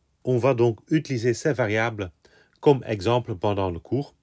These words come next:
et le choix des variables va nous, euh, permettre de couvrir toutes les options de variables, de types de variables différentes.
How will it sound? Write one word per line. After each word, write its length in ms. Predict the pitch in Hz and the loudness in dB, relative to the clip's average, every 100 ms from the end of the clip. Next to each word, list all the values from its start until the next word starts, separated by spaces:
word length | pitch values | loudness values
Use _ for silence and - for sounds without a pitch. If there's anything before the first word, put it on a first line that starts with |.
| _ - - - _ | _ -20 -20 -20 _
et 240 | 127 139 - | 2 4 2
le 220 | 120 113 101 | 0 2 2
choix 260 | - 156 | 2 2
des 140 | 131 104 | 4 2
variables 500 | 104 98 120 139 143 - _ _ _ | 0 0 0 0 -6 -12 _ _ _
va 320 | 101 107 113 113 | -10 0 0 0
nous, 360 | 117 113 113 | 0 2 2
euh, 220 | 104 101 98 - | 2 -2 -2 4
permettre 580 | 160 117 120 - 170 - _ _ - _ | 4 4 -2 -2 -8 -8 _ _ -20 _
de 60 | 117 | -2
couvrir 720 | - - 196 165 113 165 - _ | -2 -2 -2 0 0 -2 -4 _
toutes 220 | 185 180 | -6 -2
les 160 | 156 107 | -2 -2
options 460 | 147 - - 131 123 _ _ | -4 -4 -4 -4 -6 _ _
de 80 | - | -8
variables, 680 | 95 98 113 104 101 117 101 | -4 -2 -2 0 0 0 -2
de 120 | 101 | -6
types 300 | - 143 120 | -6 -8 -6
de 100 | 101 | -6
variables 600 | 101 101 92 92 90 82 - | -4 -2 -2 -4 -4 -10 -10
différentes. 560 | 92 - 87 80 76 | -14 -12 -12 -12 -16